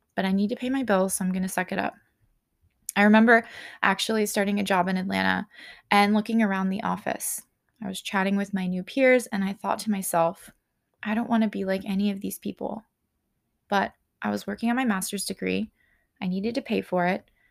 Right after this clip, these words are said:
I needed to live. <laughs> I knew that this was temporary. It was a means to make money while studying and moving in the direction where I wanted my life to move. And I needed this for my resume. <laughs> Have you ever said this to yourself?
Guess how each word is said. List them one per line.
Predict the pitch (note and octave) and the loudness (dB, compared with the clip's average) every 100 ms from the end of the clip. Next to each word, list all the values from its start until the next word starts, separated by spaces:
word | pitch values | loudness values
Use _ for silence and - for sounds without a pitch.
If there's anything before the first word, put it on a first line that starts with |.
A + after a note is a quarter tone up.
| _ G3 | _ -4
I | |
needed | F#3+ G3 A3+ | -2 0 0
to | C#4+ | 0
live. | A#3+ F#3 F3 A3 | 2 2 2 0
<laughs> | - - - _ _ _ - | -6 -8 -12 _ _ _ -2
I | G#3 | 2
knew | G3+ A3+ | 6 6
that | A#3+ G#3+ | 4 0
this | G#3+ | -4
was | G#3+ | -8
temporary. | - G3+ G3+ G3 - F#3+ - _ _ _ _ - | -6 -6 -4 -4 -4 -4 -8 _ _ _ _ -4
It | |
was | G#3 G#3 | -2 0
a | G#3 | 2
means | G#3+ A3 A#3 - | 4 4 4 0
to | A#3 | 0
make | A3+ G#3+ | 0 2
money | G3 G3 | 2 0
while | F#3+ F#3+ | 0 -4
studying | - G3 F#3 F#3 F3+ G#3 B3+ | -4 -4 -2 -2 0 0 -2
and | G3 F#3+ | -4 -2
moving | G3+ G#3+ G#3+ | 0 2 2
in | G3+ | 0
the | |
direction | G3 F#3 F3+ - F#3 | -2 -4 -4 -4 -2
where | F3+ | -2
I | F3+ | -2
wanted | F#3 F#3 F#3 | 0 0 0
my | F#3 | 0
life | F3 E3+ - | -2 -4 -6
to | - | -2
move. | F#3+ F#3 G3 G3 _ _ _ _ _ _ _ _ | 0 0 -2 -6 _ _ _ _ _ _ _ _
And | G3+ G#3+ | 2 6
I | |
needed | A3 B3 C4+ | 6 6 4
this | A3+ A#3 | 2 0
for | - | 0
my | A3 A3 | 2 4
resume. | B3+ B3 G3+ A#3 - - | 2 0 0 2 0 -2
<laughs> | - - F#4 - E4 - - - | -4 4 6 8 4 2 -4 0
Have | - C4 | 4 4
you | C#4 | 4
ever | C#4+ | 2
said | - B3 | 2 0
this | B3+ - | 0 -2
to | C#4+ | -2
yourself? | C#4+ D#4 D#4 | 0 2 2